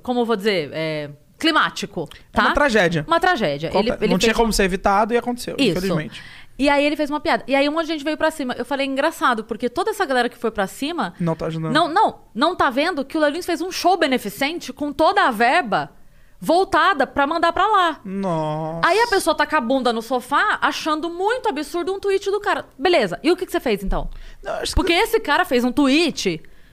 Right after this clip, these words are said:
Speaker 1: com uma zoeirinha lá, mas na prática, ele fez dez vezes mais que todo o teu bairro.
Speaker 2: Cara,
Speaker 1: E aí?
Speaker 2: eu, eu nem, eu acho que, primeiro, a piada não deveria ser levada a sério.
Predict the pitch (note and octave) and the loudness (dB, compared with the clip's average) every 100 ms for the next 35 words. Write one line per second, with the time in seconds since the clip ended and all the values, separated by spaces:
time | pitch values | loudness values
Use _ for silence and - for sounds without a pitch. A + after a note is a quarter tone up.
0 | - A#3+ A#3 G#3 A#3 G#3+ G#3+ G3 F3 C#4+ | -4 0 2 4 2 4 2 0 2 2
1 | E4+ - - - G#3 A3+ B3+ C4+ C4 C4+ | 0 -4 -14 -10 0 0 2 -2 0 2
2 | F#4+ F#4+ A#3 A3 F3 D3 - D#4 F4 F4+ | 0 -2 -4 -2 -4 -4 -2 0 2 0
3 | A#3+ G#3+ A4 G4 E4 D4 D#4+ - F#4+ C#4+ | 0 0 0 0 -2 0 -2 -2 -6 -6
4 | - F#4+ G#4 G#4+ A4 E4 A3 G#3 F3 E3 | -2 0 2 2 2 4 4 2 -2 -6
5 | - G#3 F#4 A3 D#3+ F#3+ G3+ - F#3+ F#3+ | 0 2 2 2 0 -2 0 0 2 0
6 | F#3 G3+ C#4 C#4 - G3 G#3+ - G#3 F3+ | -2 -4 -4 -4 0 0 0 -4 -8 -8
7 | - - - - G3 G3 A#3 - - - | -12 -20 -8 -4 0 0 -2 -4 -8 -2
8 | D#3+ F3+ G3+ G#3 F#3 F3 F#3+ - F3+ F3 | 2 2 0 -2 -4 -4 -4 -4 -4 -4
9 | F#3+ - - - | -6 -6 -10 -10